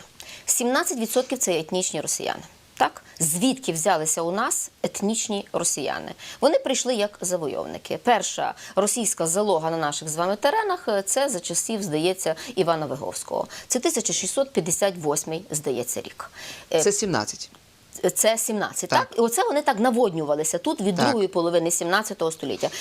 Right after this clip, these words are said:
Speaker 1: Про Західну Україну взагалі годі говорити. Тут московський чобіт, чобіт перший ступив в золотому вересні для них у тисяча дев'ятсот тридцять дев'ятому році. От, е, окупант наводнив нашу територію собою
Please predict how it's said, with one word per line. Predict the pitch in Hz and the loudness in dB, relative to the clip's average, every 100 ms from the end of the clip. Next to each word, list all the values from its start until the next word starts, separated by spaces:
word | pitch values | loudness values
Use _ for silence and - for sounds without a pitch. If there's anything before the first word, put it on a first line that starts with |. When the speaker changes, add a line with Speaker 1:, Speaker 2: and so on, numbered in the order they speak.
| - | -2
Speaker 1:
Про | 196 | 2
Західну | 202 302 285 254 | 4 2 0 -2
Україну | 233 233 208 | -2 -2 0
взагалі | 196 196 233 | 0 2 2
годі | 185 185 160 | 2 2 2
говорити. | 180 196 302 330 | 2 2 2 0
Тут | 254 214 | -2 0
московський | 208 - 196 - | 0 4 2 2
чобіт, | 185 277 254 247 - - | 0 2 2 -2 -6 -10
чобіт | - 262 214 208 | 2 2 2 2
перший | 233 226 - | 2 2 -2
ступив | - - 214 202 - 160 | -4 -2 0 -2 -4 -6
в | 147 | -2
золотому | 160 226 247 247 185 | 0 0 4 4 4
вересні | 180 277 311 269 | 2 2 2 -2
для | 220 214 | 2 2
них | 262 269 - - - - | 4 0 -4 -14 -8 0
у | |
тисяча | 196 269 226 180 | 2 2 0 0
дев'ятсот | 156 170 220 | 0 2 0
тридцять | 208 185 - | 0 0 0
дев'ятому | 143 143 151 151 | 2 2 0 -4
році. | - - - - - - | -6 -8 -10 -12 -14 2
От, | 294 381 - - | 4 2 0 0
е, | 196 180 | 2 4
окупант | 220 214 226 277 339 - | 2 4 2 2 2 2
наводнив | 220 240 269 226 226 165 160 160 | 2 4 4 2 2 2 0 -2
нашу | 185 175 - 160 | 4 2 2 -2
територію | 202 214 226 339 302 240 | 0 0 2 0 0 -2
собою | - 240 170 143 190 311 | 0 0 2 2 4 2